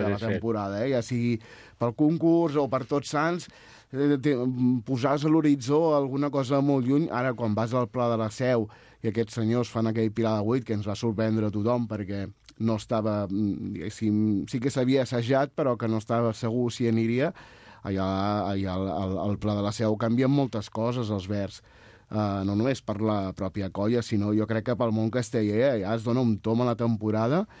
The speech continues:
Speaker 2: i moltes colles desperten i diuen, «Hòstia, aquest any es faran coses, s'estan fent coses grans, perquè es feien castells de nou,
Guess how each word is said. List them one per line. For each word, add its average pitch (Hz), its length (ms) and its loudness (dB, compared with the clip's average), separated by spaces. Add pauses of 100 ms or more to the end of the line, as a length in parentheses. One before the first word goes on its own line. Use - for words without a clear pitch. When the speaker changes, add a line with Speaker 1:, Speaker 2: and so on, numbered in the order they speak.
(240)
Speaker 2:
i 117 120 0
moltes 117 380 0
colles 123 360 0
desperten 120 600 -2
i 123 60 2
diuen, 110 320 0
«Hòstia, 110 440 -4
aquest 113 320 -6
any 127 240 2
es 131 80 -4
faran 110 280 -2
coses, 113 500 -4 (420)
s'estan 131 340 -2
fent 147 220 0
coses 131 320 0
grans, 156 360 0
perquè 113 280 -6
es 104 40 -8
feien 117 160 -2
castells 113 280 -2
de 127 80 2
nou, 202 180 2